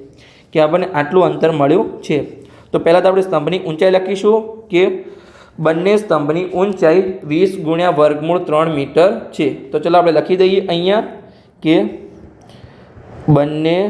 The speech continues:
સ્તંભની ઊંચાઈ વીસ ગુણ્યા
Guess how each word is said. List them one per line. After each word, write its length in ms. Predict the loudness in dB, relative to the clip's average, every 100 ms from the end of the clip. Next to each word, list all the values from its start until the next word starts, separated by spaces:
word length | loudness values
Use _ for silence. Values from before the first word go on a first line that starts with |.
| -6 -14 -20 _ _ _ _ _ -20 -20 -20 -20 -18
સ્તંભની 1040 | -8 -8 -8 -2 0 0 0 -2 0 -2 -4 -8 -16 -20 -20 _ _ _ _ -20 -20 -20 -20 -20 -2
ઊંચાઈ 760 | 2 2 0 0 2 4 2 -2 -6 -12 -20 -20 -20 _ _ _ _ _ _ -20 -18 -4
વીસ 600 | 2 4 6 4 0 -6
ગુણ્યા 640 | -10 -2 2 2 0 -2